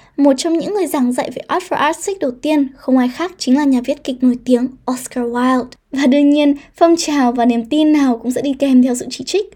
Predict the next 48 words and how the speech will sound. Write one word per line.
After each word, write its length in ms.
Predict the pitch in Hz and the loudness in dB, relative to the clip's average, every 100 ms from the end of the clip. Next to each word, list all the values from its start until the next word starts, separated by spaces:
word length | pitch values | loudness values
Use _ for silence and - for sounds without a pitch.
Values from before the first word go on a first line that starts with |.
| _ - - - - - | _ -20 -20 -20 -16 -2
Art 200 | 440 453 | -2 0
for 100 | 320 | -2
Art's 200 | - 349 | -2 -2
Sake 220 | - 339 | -2 -2
đã 100 | 466 - - | -4 -6 -4
tạo 200 | 330 262 | -2 2
nên 200 | 277 254 | 2 2
một 60 | 254 | 0
tranh 240 | 302 294 | -2 0
luận 120 | 320 - | 0 0
nảy 260 | 269 254 | 0 2
lửa 260 | 247 254 247 | 4 4 4
vào 100 | 233 | 0
cái 120 | 233 | -6
thời 180 | 247 285 | -2 0
đó. 340 | 240 226 233 330 _ - - - - | 0 -4 -8 -14 _ -20 -20 -14 0
Niềm 240 | 285 269 | 4 4
tin 180 | 269 311 | 4 2
này 280 | 302 269 247 | 4 2 2
đã 100 | 226 | -4
bị 140 | 269 320 | -8 -8
chỉ 200 | - 247 | -4 -4
trích 180 | 349 339 | -4 -2
bởi 160 | 269 | 0
những 200 | 247 247 | 0 0
người 100 | 320 | -2
theo 200 | 254 262 254 | -2 -2 -2
chủ 140 | 254 | -2
nghĩa 160 | - 254 | -2 0
Marx, 580 | 277 320 427 - - - _ _ - | 2 2 -2 -4 -12 -14 _ _ 0
Marxist, 640 | 254 247 - 349 - - - - - - | 0 0 -2 -2 -4 -10 -20 -20 -14 -2
và 80 | 302 | 0
những 200 | 285 403 | 2 0
người 140 | 370 | 0
theo 160 | 302 294 | 0 0
chủ 120 | 302 | 2
nghĩa 160 | 254 233 | 2 2
xã 220 | - 330 | -2 0
hội, 220 | 359 403 - _ | 2 0 -2 _
Socialist. 800 | - - 269 269 - 240 311 381 - _ _ _ - - - | -10 0 0 0 -2 0 0 -2 -12 _ _ _ -20 -20 -6
Thật 140 | 285 | -2
ra 100 | 359 | 2
điều 160 | 349 311 | 4 4
này 140 | 262 | 4
rất 260 | 247 427 - | 0 -4 -2
là 140 | 339 | -2
dễ 120 | 254 339 | 0 2
hiểu, 380 | 349 339 240 | 4 4 2